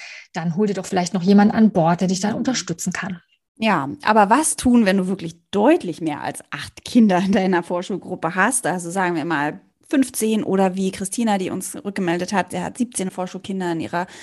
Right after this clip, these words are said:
Speaker 2: äh, kommenden Vorschulgruppe. Was ist dann zu tun? Unser Vorschlag,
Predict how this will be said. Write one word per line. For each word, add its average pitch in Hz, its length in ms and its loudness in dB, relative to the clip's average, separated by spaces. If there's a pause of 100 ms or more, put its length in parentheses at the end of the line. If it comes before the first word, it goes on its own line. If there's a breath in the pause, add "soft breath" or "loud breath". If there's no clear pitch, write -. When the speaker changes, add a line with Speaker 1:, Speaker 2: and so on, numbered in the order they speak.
(380 loud breath)
Speaker 2:
äh, 196 140 -2
kommenden 202 440 0
Vorschulgruppe. 190 720 -4
Was 175 180 -4
ist - 240 -6
dann 208 200 0
zu - 140 -4
tun? 202 460 -2
Unser 247 260 6
Vorschlag, 208 560 0